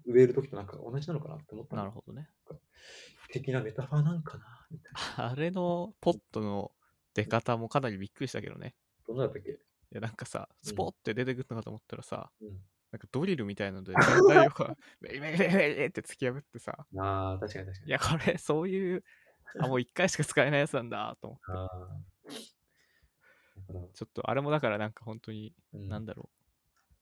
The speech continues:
Speaker 2: 庵野の好きなやつみたいな、
Speaker 1: <laughs> そうね。
Speaker 2: そういう感じがしたわ。
Speaker 1: なんか、そういう新エヴァはなんか思想的にも優れてたなと思って。なんか、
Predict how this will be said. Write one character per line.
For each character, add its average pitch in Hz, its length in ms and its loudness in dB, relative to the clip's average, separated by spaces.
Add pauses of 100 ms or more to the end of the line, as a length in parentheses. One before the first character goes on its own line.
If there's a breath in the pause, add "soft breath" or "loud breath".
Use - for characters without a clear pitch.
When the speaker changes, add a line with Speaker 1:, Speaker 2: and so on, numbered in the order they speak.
(800)
Speaker 2:
庵 120 280 -2
野 95 140 -2
の 104 120 -2
好 - 80 -8
き - 160 -4
な 82 160 -4
や 95 120 -2
つ - 220 -12 (120)
み - 80 -12
た - 120 -10
い - 80 -10
な、 - 360 -2
Speaker 1:
<laughs> 151 80 -2
そ 151 140 -8
う - 20 -2
ね。 147 60 -4 (260)
Speaker 2:
そ 147 180 4
う 104 40 0
い - 20 -4
う 104 40 -6
感 101 220 -4
じ 101 100 -6
が 98 100 -4
し - 80 -14
た - 120 -12
わ。 - 140 -14 (560)
Speaker 1:
な 104 160 -14
ん 98 60 -16
か、 95 420 -2 (920)
そ 107 240 2
う 104 60 2
い 127 1080 8
う 131 120 -8 (300)
新 120 520 -8
エ 123 60 -4
ヴ 127 40 -4
ァ 131 220 0
は 131 180 0
な 147 80 2
ん 151 60 0
か 101 140 0
思 - 120 -8 (260)
想 131 260 2
的 147 200 -6
に 180 100 0
も 107 300 2 (180)
優 120 120 4
れ 139 120 10
て 139 60 -6
た 101 100 -4
な 101 200 -6
と 101 140 -16
思 107 100 -10
っ - 20 -12
て。 - 200 -14 (760)
な - 60 -16
ん - 40 -18
か、 - 180 -16